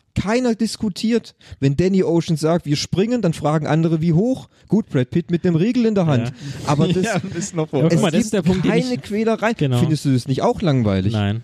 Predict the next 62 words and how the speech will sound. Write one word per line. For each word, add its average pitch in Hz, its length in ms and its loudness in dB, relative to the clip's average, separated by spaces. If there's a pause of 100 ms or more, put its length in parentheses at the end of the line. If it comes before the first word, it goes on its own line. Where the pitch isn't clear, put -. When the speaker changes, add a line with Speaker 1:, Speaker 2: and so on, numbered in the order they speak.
(120)
Speaker 1:
Warum? 127 340 0
Speaker 2:
Ich 135 60 2
hätte 156 120 4
das 156 120 0
vom 160 100 2
Professor 147 340 2
genauso 127 420 0
erwartet. 117 460 -2 (220)
Speaker 1:
Das, - 280 0 (140)
Speaker 3:
Warum 147 200 0
Speaker 1:
aber 147 120 0
Speaker 3:
denn? 123 120 2
Speaker 1:
warum 208 320 0
denn? 165 80 -2 (180)
Dass 160 160 0
es 160 120 -10
innerhalb 247 420 0
der 170 100 2
Gruppe 180 300 -2
keine 220 300 -2
Spannungen 185 520 2
gibt 117 160 -2
Speaker 2:
Ja. 113 80 2
Speaker 1:
und 143 80 2
alle 220 220 2
sagen, 175 300 0
Speaker 2:
Weil - 20 -16
Speaker 1:
„Klar.“ 214 320 2
Speaker 2:
die, 131 60 -4
weil 139 60 2
die 131 100 0
so 156 200 2
gut 156 120 2
eingestellt 147 500 0
sind. 113 260 -2
So, 131 100 2
das 127 160 -4
hätte 135 120 0
ich 135 100 -2
erwartet. 117 360 0 (200)
Speaker 3:
Aber, 127 160 -2
Speaker 2:
Und 135 80 0
das, 165 140 2
Speaker 3:
aber 127 220 2
Speaker 2:
das 127 40 -8
Speaker 3:
das 156 120 2
ist - 80 -4
Speaker 2:
darauf 175 160 2
Speaker 3:
ja 185 60 4
Speaker 2:
jetzt 156 120 0
kommt 165 180 -2
die 147 60 4
Herausforderung. 147 720 2 (240)
Wenn 131 140 -2
der 135 120 2
ersten 202 240 0
Folge 175 220 2
kommt 170 180 0
ja 151 60 2
der, 123 480 2
das, 123 200 -4
die, 113 200 -2